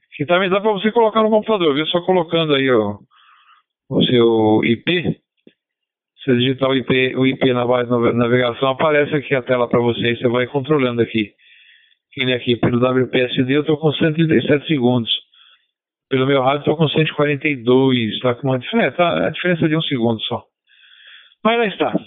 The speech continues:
Minha gente, uma boa noite, um forte abraço a todos. Até quarta-feira, se Deus quiser.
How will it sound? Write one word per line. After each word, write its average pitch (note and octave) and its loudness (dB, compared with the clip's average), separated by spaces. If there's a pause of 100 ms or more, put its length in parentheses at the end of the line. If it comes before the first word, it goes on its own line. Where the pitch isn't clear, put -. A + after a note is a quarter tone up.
(400)
Minha D3 2
gente, E3 -2
uma C#3 2
boa C3+ 2
noite, D3+ 0
um C3 -2
forte B2+ 0
abraço B2 0
a G#2+ 0
todos. D3+ 0 (800)
Até B2 -2
quarta-feira, B2+ 0
se - -16
Deus B2 2
quiser. G#2+ 0